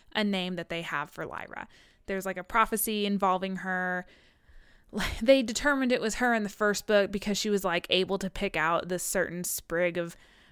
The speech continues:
branch or something, and they were like, "Oh, it's her, the chosen one." I don't, whatever. Um, so Missus Coulter's torturing this witch, and then Serafina Pacala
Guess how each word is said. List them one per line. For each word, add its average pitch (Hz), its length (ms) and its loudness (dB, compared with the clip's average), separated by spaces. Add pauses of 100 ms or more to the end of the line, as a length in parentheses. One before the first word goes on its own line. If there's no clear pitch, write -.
(160)
branch 156 400 -4
or 165 160 -6 (100)
something, 165 520 -2
and 170 120 -4
they 170 60 -4
were 160 60 0
like, 151 120 -2
"Oh, 208 220 4
it's 185 120 0
her, 220 180 6
the 190 100 0
chosen 185 320 0
one." 165 220 -6
I - 100 -4
don't, 170 180 -10 (460)
whatever. 165 500 0 (560)
Um, 190 520 4 (1800)
so 208 760 6
Missus 269 260 0
Coulter's 254 300 4
torturing 190 360 -2
this - 160 -10
witch, 196 400 2
and 202 100 -2
then 196 80 0
Serafina 208 680 2
Pacala 262 540 6